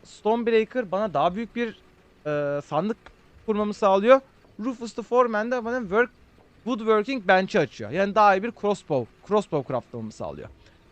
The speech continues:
Alpha Wolf bu oyunda kesmeniz gereken en önemli boss. Çünkü Wolf'a,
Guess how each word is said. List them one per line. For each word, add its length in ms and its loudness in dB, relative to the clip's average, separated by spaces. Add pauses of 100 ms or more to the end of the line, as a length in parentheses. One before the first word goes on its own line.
(240)
Alpha 280 6
Wolf 340 4
bu 140 2
oyunda 280 2
kesmeniz 500 -2
gereken 320 0 (120)
en 120 2
önemli 340 2
boss. 300 0 (640)
Çünkü 400 2 (400)
Wolf'a, 640 2